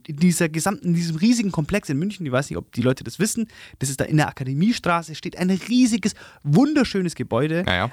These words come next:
Speaker 1: Wirklich ein, ein Palast der Kultur, extrem wichtig. Und innerhalb dieses Gebäudes, ganz anders wie an anderen Unis, herrscht wirklich so ein, äh,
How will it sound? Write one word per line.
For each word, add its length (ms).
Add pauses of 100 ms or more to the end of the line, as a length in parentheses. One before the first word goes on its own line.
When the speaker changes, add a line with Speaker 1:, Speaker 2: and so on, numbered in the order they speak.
Speaker 1:
Wirklich 320
ein, 200
ein 180
Palast 560
der 100
Kultur, 680 (420)
extrem 560
wichtig. 480 (380)
Und 200
innerhalb 320
dieses 180
Gebäudes, 340
ganz 200
anders 220
wie 80 (100)
an 220
anderen 320
Unis, 260
herrscht 380
wirklich 280
so 160
ein, 220
äh, 200